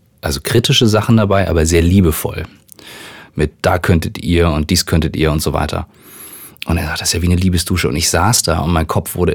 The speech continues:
ich merkte es richtig, immer roter, die Ohren. Und ich sagte immer, „Leute, ich muss, ich brauche eine Pause.“ Und er guckte mich an und sagte, „Wieso ist das super positiv?“ Und er sagt, „Ich, ich kann, ich, also es geht ungefiltert rein.“ Also ich hab richtig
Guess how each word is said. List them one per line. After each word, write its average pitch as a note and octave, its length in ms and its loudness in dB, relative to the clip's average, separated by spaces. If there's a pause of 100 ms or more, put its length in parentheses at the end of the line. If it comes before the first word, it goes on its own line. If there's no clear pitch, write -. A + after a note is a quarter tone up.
ich - 180 -8
merkte F2 280 -2
es E2 100 -6
richtig, E2+ 180 -8
immer F2 140 2
roter, F2 540 2
die E2 120 2
Ohren. F2+ 720 2
Und D#2 400 -2
ich - 120 -4
sagte - 220 -4
immer, D#2+ 120 -4
„Leute, D#2+ 180 -4
ich - 120 -12
muss, - 260 -4
ich - 100 -16
brauche - 120 -6
eine D2 100 -4
Pause.“ F2+ 380 -2 (720)
Und - 120 -2
er D2+ 80 2
guckte - 220 -4
mich D#2+ 180 0
an F2+ 140 0
und F2 80 2
sagte, D#2 220 -4
„Wieso D#2+ 180 0
ist - 100 0
das D#2 80 -2
super F#2 220 0
positiv?“ F2+ 300 0
Und - 60 -2
er D2+ 40 -4
sagt, E2 120 -6
„Ich, - 160 -12 (640)
ich - 240 -8
kann, - 200 -4
ich, - 320 -6
also E2 260 0 (200)
es - 160 -2
geht G2+ 240 0 (320)
ungefiltert A2 1400 4
rein.“ D#2+ 540 -2
Also D#2 280 0
ich D#2 160 -4
hab - 160 -4
richtig F#2+ 460 2